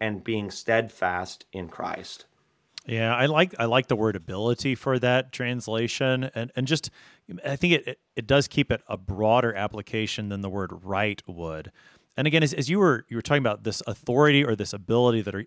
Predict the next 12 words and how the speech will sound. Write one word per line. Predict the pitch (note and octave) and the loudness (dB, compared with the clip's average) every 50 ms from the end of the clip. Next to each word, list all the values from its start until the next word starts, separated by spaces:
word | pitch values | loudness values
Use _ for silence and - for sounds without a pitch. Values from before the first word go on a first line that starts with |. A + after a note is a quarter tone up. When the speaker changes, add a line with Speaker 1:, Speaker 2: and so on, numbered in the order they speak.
| _ | _
Speaker 2:
is | - G#2+ G2 | -6 -8 -4
given | - A#2 G#2+ G#2+ G#2 | -2 -4 -4 -2 -6
to | G2 | -8
Christians, | - - C#3 C#3 - - B2 A2 G#2 G2 | -4 0 0 0 0 -2 -4 -4 -4 -4
my | G#2+ G#2+ A2+ | -4 -4 0
mind | A#2 B2 B2 B2 A2 | 0 0 0 0 -2
again | G2 F#2 B2+ C#3+ E3+ | -2 0 0 2 2
went | G3 F3+ | 2 0
back | B2 G#2 G2+ - | 0 -2 -4 -4
to | - A2+ G#2 | -4 -8 -6
chapter | - - - A#2 G#2 - - G2 F2 | -6 -2 -2 -2 -2 -2 -6 -10 -8
six, | - - - D#3 D#3 C#3 C3 - - | -8 -2 0 2 2 2 2 -2 -10